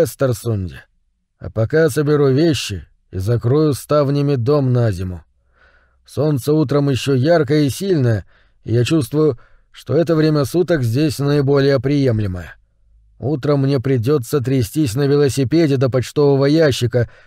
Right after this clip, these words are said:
чтобы отправить это письмо. И пока я буду там, мне нужно будет сделать по телефону заказ в транспортной компании,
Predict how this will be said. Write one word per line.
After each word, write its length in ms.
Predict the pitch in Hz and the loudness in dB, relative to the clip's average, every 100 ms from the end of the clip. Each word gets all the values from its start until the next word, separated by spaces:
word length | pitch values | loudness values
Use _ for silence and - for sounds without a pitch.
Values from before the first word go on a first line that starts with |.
| _ | _
чтобы 320 | - 110 120 | -6 0 0
отправить 540 | 110 120 135 127 117 | 0 0 2 2 0
это 200 | 127 123 | -2 -2
письмо. 520 | 110 131 127 135 117 - _ _ _ _ _ | -2 -4 -2 -2 -2 -4 _ _ _ _ _
И 80 | 101 | -8
пока 280 | 107 127 147 | -4 0 2
я 140 | 147 | 2
буду 240 | 139 139 127 | 2 0 2
там, 320 | 165 160 127 _ _ _ - | 2 0 -4 _ _ _ -4
мне 200 | 120 156 | 0 2
нужно 400 | 185 147 147 139 | 2 2 0 0
будет 280 | 151 147 | 0 0
сделать 460 | 120 113 165 151 117 | -2 0 2 0 0
по 100 | 143 | -4
телефону 540 | 139 139 117 160 160 | 0 -2 0 0 2
заказ 500 | 143 160 131 143 127 | 2 0 2 2 0
в 100 | - | -2
транспортной 640 | - 135 123 131 117 131 127 | -4 -2 0 -2 0 0 0
компании, 680 | 139 127 135 127 127 117 | 0 0 0 2 2 0